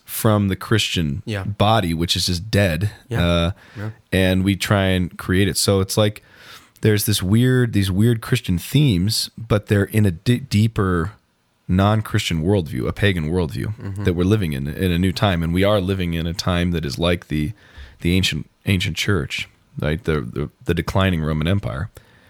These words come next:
Speaker 1: And you see that happening in Ireland last week, right? With the vote of
Speaker 2: Yeah.
Speaker 1: marriage and everything.
Speaker 2: Yeah.
Speaker 1: It's like we're just radically reverting back. But on the surface, it looks like,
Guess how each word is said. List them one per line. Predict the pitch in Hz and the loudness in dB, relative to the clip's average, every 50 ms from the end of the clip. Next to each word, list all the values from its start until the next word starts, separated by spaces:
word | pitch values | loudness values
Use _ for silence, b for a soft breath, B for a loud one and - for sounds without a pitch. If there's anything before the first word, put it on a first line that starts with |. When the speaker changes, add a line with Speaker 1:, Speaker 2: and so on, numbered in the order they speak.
| B B B - | B B B 0
Speaker 1:
And | 98 | 2
you | 98 | 2
see | 98 - 98 | 2 2 0
that | 92 80 | 2 2
happening | 90 90 90 - - 95 92 90 | 2 2 2 2 0 0 2 2
in | 87 | 2
Ireland | 80 87 113 120 95 73 67 67 | 2 2 2 2 2 0 -2 -4
last | 67 67 78 - - - | -4 -4 -4 -4 -4 -6
week, | 58 60 64 - | -6 -6 -4 -2
right? | 82 87 87 | -2 -2 -2
With | - - - | -4 -6 -6
the | 78 | -4
vote | 82 85 80 80 80 - _ _ _ _ _ _ _ _ - | -2 -2 -2 -2 -4 -6 _ _ _ _ _ _ _ _ -6
of | 95 92 | -4 -2
Speaker 2:
Yeah. | - 90 | 0 0
Speaker 1:
marriage | 90 113 120 104 85 101 | 2 2 2 2 0 -2
and | 90 | -2
everything. | 82 87 87 123 117 95 95 | -2 -2 -2 -2 0 0 -2
Speaker 2:
Yeah. | |
Speaker 1:
It's | 85 - | 0 -2
like | 92 90 | -2 -2
we're | 98 95 | -2 -2
just | 90 101 90 110 104 | -2 -2 -4 -6 -6
radically | 92 95 98 98 98 101 110 107 - - 98 92 90 87 90 B B B B B B B B B B B B B _ | -2 0 2 4 4 4 2 0 0 0 0 0 2 0 -2 B B B B B B B B B B B B B _
reverting | - 95 95 95 98 98 95 92 90 | 0 0 2 2 2 2 2 2 0
back. | 85 95 98 95 90 87 - - | 0 0 0 0 0 -2 -4 -4
But | 101 92 | -2 0
on | 92 85 | 0 0
the | 80 | 0
surface, | - - - 190 208 - - 95 - - | 0 2 2 2 0 0 -2 -2 -2 -2
it | 82 | -2
looks | 82 90 - - - | -4 -2 -2 -2 -2
like, | 78 73 71 - - | -2 -2 -4 -6 -12